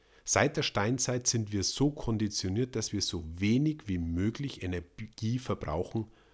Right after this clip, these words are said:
sollten oder haushalten sollten. Das heißt,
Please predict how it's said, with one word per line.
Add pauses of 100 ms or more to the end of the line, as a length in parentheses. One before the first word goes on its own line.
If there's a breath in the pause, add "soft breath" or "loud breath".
sollten
oder
haushalten
sollten. (1400 soft breath)
Das
heißt,